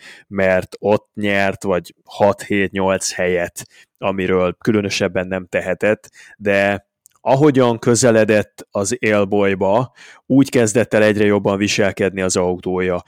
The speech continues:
Sokszor halljuk azt a versenyzőktől, hogy a középmezőnyben, eh, meglepően rosszul viselkedik egy olyan autó, ami még a-,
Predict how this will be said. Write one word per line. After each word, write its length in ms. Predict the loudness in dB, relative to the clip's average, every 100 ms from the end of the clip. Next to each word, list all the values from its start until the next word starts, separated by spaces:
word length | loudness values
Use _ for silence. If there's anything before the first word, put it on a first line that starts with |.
| -14
Sokszor 420 | -6 -4 -2 -2 0
halljuk 300 | 2 2 2
azt 200 | 0 0
a 60 |
versenyzőktől, 1040 | -2 -2 -2 -4 -4 -2 -2 -2 0 0 0
hogy 280 | -2 -4 -4
a 80 | -2
középmezőnyben, 1300 | 0 2 2 2 0 0 0 0 0 -2 -2 -4 -10 -20 -20 -20 -20 -20 _
eh, 320 | -6 -2 0
meglepően 680 | 2 2 2 2 2 2 4
rosszul 360 | 4 2 2 2
viselkedik 640 | 2 2 2 2 0 0
egy 160 | 2 2
olyan 200 | 2 0
autó, 440 | -2 -2 0 2
ami 420 | 4 2 -2 -4 -6
még 240 | -10 -10
a-, 400 | -4 -2 -2 -4